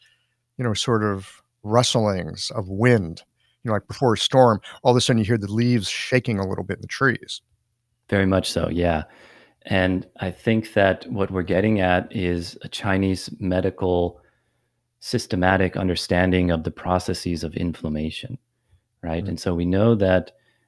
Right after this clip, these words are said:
Speaker 2: the body's producing these various types of inflammation at varying degrees, varying depths, varying levels of systemic action.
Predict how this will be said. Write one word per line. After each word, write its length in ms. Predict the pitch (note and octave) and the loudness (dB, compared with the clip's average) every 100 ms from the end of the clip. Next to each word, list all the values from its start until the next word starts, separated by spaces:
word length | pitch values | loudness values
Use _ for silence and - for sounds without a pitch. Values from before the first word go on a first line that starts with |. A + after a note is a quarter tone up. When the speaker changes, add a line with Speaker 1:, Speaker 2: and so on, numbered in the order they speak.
| _ | _
Speaker 2:
the 60 | F#2 | -4
body's 420 | F#2 F#2+ A2 G#2+ | 0 2 2 0
producing 720 | - F2+ - A2 - G2 G2 | -2 -6 0 0 0 -2 0
these 200 | F2+ D#2+ | 0 -4
various 540 | F2+ F#2+ G2+ G#2 G2+ - | -4 0 2 2 0 -6
types 480 | - F#2 F#2+ - | -6 -2 -2 -2
of 120 | F#2 F#2 | -4 -2
inflammation 680 | F#2 - F2 F2 F2 F2+ | -2 -2 -2 -2 -4 -6
at 160 | E2+ D#2+ | -6 -4
varying 300 | F2+ G2+ G#2 | -2 0 -2
degrees, 480 | F#2 F2 F2 F2 D#2+ | -4 -2 -2 -2 -2
varying 300 | E2+ F#2+ F#2+ | -4 -4 -2
depths, 540 | F2+ E2 - - - _ _ _ | 0 -2 -2 -14 -20 _ _ _
varying 280 | F2 F#2+ F#2 | -2 0 2
levels 380 | F2+ F2+ F2 F2 | 0 0 -2 -4
of 100 | D#2+ | -8
systemic 520 | F#2 - E2+ D#2+ F2+ | -12 -8 -6 -6 -4
action. 440 | F#2 A2+ - - | -6 -6 -8 -14